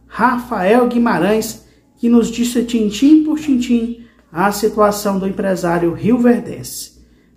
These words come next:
Primeiramente, doutor Rafael explica as ações que envolvem mais de cem acusados dos atos do oito de janeiro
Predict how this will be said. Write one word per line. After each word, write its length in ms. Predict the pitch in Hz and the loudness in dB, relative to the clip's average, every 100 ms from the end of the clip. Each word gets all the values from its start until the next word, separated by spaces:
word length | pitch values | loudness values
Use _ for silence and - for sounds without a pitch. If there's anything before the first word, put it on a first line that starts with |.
| - | -8
Primeiramente, 800 | 185 214 247 233 233 277 247 240 | -2 2 2 2 2 2 0 -2
doutor 320 | 226 226 220 | -2 -2 -2
Rafael 500 | 220 226 190 202 226 | -2 0 0 0 0
explica 800 | 220 - - 226 220 - 214 - - - - | -4 -6 0 2 2 -2 -4 -6 -20 -20 -8
as 200 | 180 185 | -4 0
ações 420 | 202 - 220 214 | -2 0 -2 -2
que 120 | - | -2
envolvem 420 | 214 180 196 208 202 | -2 0 0 2 0
mais 260 | 202 208 | 0 -4
de 140 | 214 196 | -6 -8
cem 560 | - - 247 277 277 | -6 0 4 6 4
acusados 680 | 285 285 277 233 214 208 202 | 2 -4 -6 -2 0 0 -4
dos 240 | 226 214 | -10 -6
atos 580 | 185 185 - - - - - - - - | -2 -2 -4 -10 -14 -16 -20 -20 -20 -10
do 140 | 214 | -4
oito 300 | 214 190 190 | 0 0 -2
de 100 | 180 | -8
janeiro 460 | 190 208 165 160 | -2 0 2 0